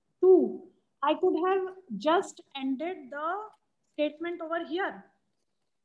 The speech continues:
Just over here, explain how you would go about the reverse engineering of the system. But then again, the parameters are explained here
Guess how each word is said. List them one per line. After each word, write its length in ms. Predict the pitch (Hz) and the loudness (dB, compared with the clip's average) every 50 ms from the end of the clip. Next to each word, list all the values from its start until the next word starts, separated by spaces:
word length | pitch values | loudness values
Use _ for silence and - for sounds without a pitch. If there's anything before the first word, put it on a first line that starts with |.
| _ _ _ _ _ _ _ _ _ _ _ _ _ _ _ _ | _ _ _ _ _ _ _ _ _ _ _ _ _ _ _ _
Just 240 | 302 311 311 311 311 | -6 -6 -6 -4 -4
over 240 | 320 294 294 294 294 | -4 -2 0 -2 -2
here, 320 | 240 285 302 262 208 - - - | 0 0 0 0 0 -2 -4 -6
explain 440 | 254 254 - - 311 320 330 330 302 | -8 -8 -6 -4 0 2 4 4 4
how 140 | 294 285 302 | 4 2 2
you 160 | 285 302 302 | 0 0 -4
would 140 | 311 285 247 | -4 -2 0
go 80 | 285 | 0
about 260 | 285 262 277 277 269 262 | 0 0 0 0 0 0
the 60 | 294 | 0
reverse 280 | 277 277 262 277 277 277 | -2 0 -2 -2 -4 -2
engineering 380 | 285 269 254 262 262 269 262 254 | -2 -2 -2 -2 -4 -4 -4 -4
of 160 | 247 220 214 | -6 -6 -8
the 80 | 233 | -10
system. 400 | 226 - 226 - _ - 185 185 - - _ _ _ _ _ _ _ _ _ _ _ - | -12 -14 -20 -20 _ -18 -18 -18 -18 -20 _ _ _ _ _ _ _ _ _ _ _ -8
But 360 | 196 240 285 330 330 294 262 | 2 4 4 4 4 2 0
then 220 | 320 330 349 349 | 0 2 2 2
again, 340 | 330 302 254 294 330 339 349 | 2 2 0 0 0 2 2
the 80 | 349 381 | 0 -2
parameters 640 | 381 330 277 277 311 339 359 359 370 349 339 294 | -2 0 0 2 4 2 2 2 2 -2 -2 0
are 120 | 294 269 | 0 -2
explained 420 | 254 247 - - _ 233 214 208 202 | -4 -6 -12 -12 _ -4 -4 -2 -4
here 180 | 190 196 202 | -6 -8 -10